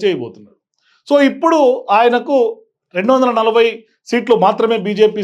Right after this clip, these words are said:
సాధించుకుంది, రెండు వందల యాభై కూడా దాటే పరిస్థితి కనపడవని చెప్పాం. ఆ దిశగానే ఇవాళ నిజమైంది. నేను కూడా గతంలో ఒక వీడియోలో చెప్పాను, అదే ఇవాళ నిజమవుతున్నటువంటి పరిస్థితులు.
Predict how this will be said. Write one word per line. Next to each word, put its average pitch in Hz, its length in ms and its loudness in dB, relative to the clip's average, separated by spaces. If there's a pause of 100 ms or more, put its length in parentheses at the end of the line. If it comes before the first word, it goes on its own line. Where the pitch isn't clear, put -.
సాధించుకుంది, 196 560 -4 (340)
రెండు 175 140 -4
వందల 202 160 2
యాభై 208 240 4
కూడా 208 180 2
దాటే 175 300 0
పరిస్థితి 180 340 -4 (360)
కనపడవని 208 480 0
చెప్పాం. 220 260 0 (140)
ఆ - 20 4 (100)
దిశగానే 202 360 -4
ఇవాళ 190 260 -4
నిజమైంది. 202 480 -8 (600)
నేను 233 200 0
కూడా 247 120 4 (200)
గతంలో 208 280 0
ఒక 190 100 0
వీడియోలో 202 300 2
చెప్పాను, 202 360 -4
అదే 226 120 -2 (100)
ఇవాళ 220 180 0 (160)
నిజమవుతున్నటువంటి 185 760 -6
పరిస్థితులు. 185 360 -4